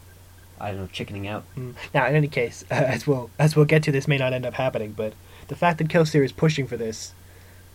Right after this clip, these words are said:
Speaker 2: definitely undermines our confidence in him.
Speaker 1: Yeah, and also, I think this unease is really reinforced, uh, with a later conversation in the chapter about how stable people think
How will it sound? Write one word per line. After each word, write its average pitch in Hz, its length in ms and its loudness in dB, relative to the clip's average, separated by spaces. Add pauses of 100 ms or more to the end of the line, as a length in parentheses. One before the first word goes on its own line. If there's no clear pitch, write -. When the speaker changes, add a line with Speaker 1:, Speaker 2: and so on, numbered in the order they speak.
(200)
Speaker 2:
definitely 135 520 0
undermines 123 440 -6
our 110 80 -6
confidence 107 420 -10
in 101 100 -8
him. 101 140 -14 (500)
Speaker 1:
Yeah, 117 380 -2
and 127 260 -8
also, 139 580 -2 (600)
I 107 100 -10
think 135 360 -8 (340)
this 113 520 -10 (120)
unease 117 540 -4
is 95 140 -12
really 110 420 -6
reinforced, 107 640 -8 (400)
uh, 92 140 -8
with 104 200 -10
a 98 60 -4
later 101 240 -6
conversation 98 600 -8
in 90 120 -6
the 85 60 -8
chapter 87 480 -8 (600)
about 98 360 -6 (340)
how 95 460 -8
stable 95 480 -8
people 90 240 -12
think 92 340 -12